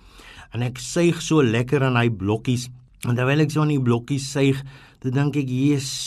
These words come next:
so dis daarom lekker om so geskenk te kry." My ander vriend, daar by die kerk, Wayne, hy, nou die dag bring hy vir ons 'n sak avokado's kerk toe. En, uh, hy moet dit nou eintlik vir my vrou gee, want sy is verskriklik oor avokado's.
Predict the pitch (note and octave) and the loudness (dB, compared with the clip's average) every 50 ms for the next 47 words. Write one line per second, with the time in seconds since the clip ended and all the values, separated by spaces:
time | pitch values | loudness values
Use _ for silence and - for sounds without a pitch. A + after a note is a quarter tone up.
0 | - - - B2+ A#2 A#2 G#2 A2+ B2 B2 B2+ C3+ B2+ B2+ B2+ B2+ A#2+ G#2+ G2 F#2 | -8 -6 -4 -2 -2 -2 0 0 0 0 2 2 2 2 2 4 2 2 2 -2
1 | F2+ F2 F2+ G2 A#2+ B2+ - - C#3+ C3 C3 C3 B2 B2 - - - - - C3 | -4 -6 -6 -6 -6 -8 -2 0 2 2 4 2 0 -2 -4 -6 -6 -6 -4 -2
2 | C3+ C3+ C#3 C#3 C3+ C3+ B2+ B2+ - - - B2 A#2+ B2 A#2+ A#2+ B2 B2+ B2 B2+ | 2 4 4 4 4 2 -2 -2 -4 -2 2 4 4 4 4 2 0 -2 -2 0
3 | - B2+ A#2 A2+ G#2+ F#2+ - - _ _ _ _ _ - A#2 B2+ C3 C3 C3+ C#3+ | 0 2 2 2 0 0 -6 -14 _ _ _ _ _ 2 4 4 6 6 6 6
4 | D3+ D3+ C#3 - - - C3 C3+ C3+ C#3+ C#3 C3+ - - - - - - - - | 6 6 6 2 -4 -2 0 2 2 2 0 -2 -4 -8 -12 -18 -20 -16 -10 -6
5 | - A#2 B2+ C3+ C3+ C3+ C3 B2+ B2+ B2+ B2 C3 C3+ B2+ C3 B2 A2+ F#2+ F#2 F#2 | -2 0 0 4 4 4 2 2 -2 -6 -2 2 4 4 4 4 0 -2 -4 -2
6 | G2 A2 B2+ C#3 C3+ B2 B2+ - - - - - - G#2+ B2+ C#3+ D#3+ D#3+ D3 C3+ | 0 2 2 2 2 0 0 -6 -10 -14 -12 -6 -2 2 6 8 8 8 6 4
7 | - - - - - - A#2+ A2+ B2 C3+ D3 D3 C3+ C#3 C3+ C3+ C3+ - - - | 2 -6 -14 -20 -4 -2 0 0 2 2 2 2 4 4 2 2 0 -4 -12 -18
8 | - _ _ A#2 A2 A#2+ C3 C3 C3+ C3+ C#3 C3+ C3+ C3 B2+ B2+ B2+ B2+ B2 B2+ | -20 _ _ -4 -2 0 2 4 4 4 4 4 0 0 0 2 0 0 0 -2
9 | A#2+ A#2+ - - - - F3 C#3+ - - - - B2+ A#2 A#2+ B2 B2 B2 B2+ C3+ | -4 -4 -4 -8 -2 -2 -2 -2 -2 -6 -6 -4 -2 -2 -2 -2 -2 -2 0 2
10 | B2+ C3 C3 C3 B2+ B2+ A#2+ B2 B2 B2 - C3 B2+ B2+ A#2 B2 - - C3 A#2 | 4 4 4 4 2 2 2 0 -4 -4 0 0 0 0 0 -4 -2 -2 0 0
11 | A#2+ - - - - - - C3 C3 C3+ C3+ C3 B2+ B2 A#2 G#2 G2+ - - - | 0 -4 -12 -20 -20 -6 0 2 4 4 6 6 6 4 2 2 -2 -6 -12 -20
12 | - - _ _ _ _ _ _ _ _ - - G2+ A#2+ C#3+ E3+ F#3 E3+ F3 E3 | -20 -20 _ _ _ _ _ _ _ _ -12 -6 2 4 4 6 6 6 6 6
13 | E3 E3 E3+ F#3 F#3 F3 F3+ F3+ E3 D#3 D3+ C#3 C#3+ - D#3 D3+ D3 D3 C#3 C3 | 6 6 6 6 6 4 4 4 4 4 4 2 2 -2 2 4 4 4 4 2
14 | B2 B2 A#2 A2+ A2 A2 A#2 A#2 A#2 - C3 C#3+ C#3 C#3 - - F#3 G3+ E3+ - | -2 -4 -2 0 0 0 0 -2 -2 0 -2 -2 -2 -2 -2 2 2 2 2 2
15 | - - - - B2+ D#3 D#3 D#3 C#3+ B2 A#2+ B2 A#2 A2+ A2 A2+ A#2 A2+ A2 A#2+ | -4 -8 -6 -2 -2 -2 -2 -2 -2 -2 -2 -2 -2 -4 -2 -2 -4 -2 -2 -4
16 | A#2 A#2 - A2 G#2+ G#2 G2+ G2+ G2 F#2+ - | -4 -4 -4 -4 -4 -4 -4 -6 -8 -8 -12